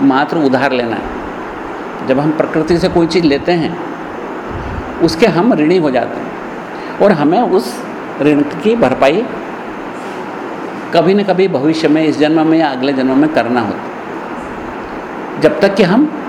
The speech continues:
ज्ञान से सिक्त नहीं हो जाते, जब तक हमको आत्मबोध नहीं हो जाता, जब तक हमको उन समस्त ऋणों की जवाबदारी हमारी होती है।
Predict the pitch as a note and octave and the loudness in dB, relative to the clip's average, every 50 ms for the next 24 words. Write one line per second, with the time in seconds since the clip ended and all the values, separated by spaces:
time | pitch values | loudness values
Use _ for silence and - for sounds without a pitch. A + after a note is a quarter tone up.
0 | - - - - - - - - - - - - - - - - - - - - | -10 -10 -10 -10 -10 -10 -10 -10 -10 -10 -10 -10 -10 -10 -10 -10 -10 -10 -10 -10
1 | - - - C#3 C#3 C3 D3 C#3+ C3+ D3 E3 F3 F3 - - G3 F3+ - G3 F3 | -8 -8 -8 -8 0 2 2 2 4 2 2 0 0 0 0 0 2 0 -2 -2
2 | - - F#3 D#3 D#3+ D3 B2 A#2+ A2 A2+ A2 - - - - - - - D3+ C#3 | 0 0 2 4 4 2 2 2 0 0 -2 -2 -6 -8 -8 -8 -2 0 0 0
3 | - - - - F3 - - C#3+ C3+ C#3+ C3+ F#3+ F#3+ - - A2+ C3 C#3 C3+ - | 0 -2 -2 -2 -2 0 2 2 2 2 4 4 2 2 2 2 0 0 0 0
4 | D#3+ D3+ C#3 C3+ C#3+ C#3 - D3 C3 A2+ A2 A2 A2 A2 B2 B2 A#2 D3 B2+ - | 0 2 2 2 2 2 0 0 0 2 2 0 0 0 0 2 2 0 4 4
5 | - A3 - D#3+ E3 D#3 D#3 D#3 G3 F#3+ F#3 G3 A#3+ C#4+ C#4 - - - - - | 2 2 4 2 2 2 4 4 4 4 6 6 4 4 2 0 -4 -6 -8 -8
6 | - - - F#3 G3+ A3+ A3+ A3+ G#3+ G3+ F#3 E3+ D#3+ D#3+ D#3+ - - B3 - - | -6 2 2 4 4 4 4 4 4 4 6 4 4 4 2 2 0 -2 -2 -2
7 | - - - - - - - - - C3+ C3+ C3+ C3+ C3 - C3+ B2 B2 C3 B2+ | -6 -8 -8 -8 -8 -10 -8 0 2 4 4 4 4 2 2 0 0 0 0 -2
8 | A#2 A#2 A#2+ A2+ A2 A2 G2+ - - - - | -2 0 0 0 0 0 -2 -2 -6 -8 -10